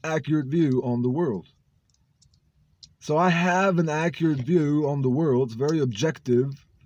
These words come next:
It's very accurate in a way that most people could not understand. Nonetheless, I enjoy it. I'm optimistic about it in the future and what it means for me and what I can do for these, uh, these clients that I'm taking on. I'm,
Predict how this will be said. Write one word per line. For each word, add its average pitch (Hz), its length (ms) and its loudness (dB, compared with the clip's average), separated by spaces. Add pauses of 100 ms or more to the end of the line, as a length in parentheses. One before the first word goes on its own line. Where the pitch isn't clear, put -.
(120)
It's - 80 -20
very 139 280 -2
accurate 135 600 -2
in 135 100 -6
a 123 40 -2
way 131 260 -2
that 131 140 -4
most 139 300 -8
people 135 360 -8
could 117 120 -10
not 135 220 -4
understand. 127 800 -4 (680)
Nonetheless, 160 840 -2 (640)
I 185 140 2
enjoy 180 420 4
it. 131 160 0 (1400)
I'm 160 220 -2
optimistic 151 760 -2
about 143 360 2
it 156 120 -2
in 151 60 -6
the 135 100 -2
future 156 480 0
and 117 80 0
what 135 160 0
it 139 140 -6
means 147 400 -4
for 135 120 -6
me 139 260 0
and 143 100 -2
what 139 140 0
I 151 100 0
can 135 240 -4
do 156 260 0
for 139 400 0 (400)
these, 135 380 -2
uh, 127 280 2
these 127 220 -2
clients 147 440 -6
that 135 120 -4
I'm 131 160 -2
taking 131 400 -2
on. 117 320 -2
I'm, 110 280 -4